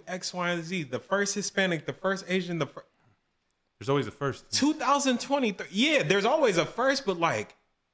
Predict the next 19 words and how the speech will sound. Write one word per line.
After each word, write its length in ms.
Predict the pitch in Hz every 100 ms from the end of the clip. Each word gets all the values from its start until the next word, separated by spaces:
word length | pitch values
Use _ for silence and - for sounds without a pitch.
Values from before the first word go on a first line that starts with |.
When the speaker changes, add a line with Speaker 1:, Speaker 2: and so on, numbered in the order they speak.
| _ _ _ _ _
Speaker 1:
you 160 | 165 285
know, 160 | 262
like, 460 | 220 156 127 107 - _ _ _ _ _ _ _ _ - _ - - - - - - - -
wine 440 | 110 160 277 381
bar? 440 | 339 427 440 466 349 392 - _ - -
You 140 | 233
know 80 | 349
what 80 | 370
I 60 |
mean? 300 | 381 403 415
Speaker 2:
<laughs> 0 |
Speaker 1:
Like 280 | 349 254 220 104
Speaker 2:
Yeah. 60 | 87 - _ _ _ _ _ _ _ _ _ _ _ _ _ -
Well, 280 | 175 - - _ _
so 180 | - 156
here's 280 | 139 226 202
even 220 | 202 175
a 60 | 139
funny 400 | - 208 180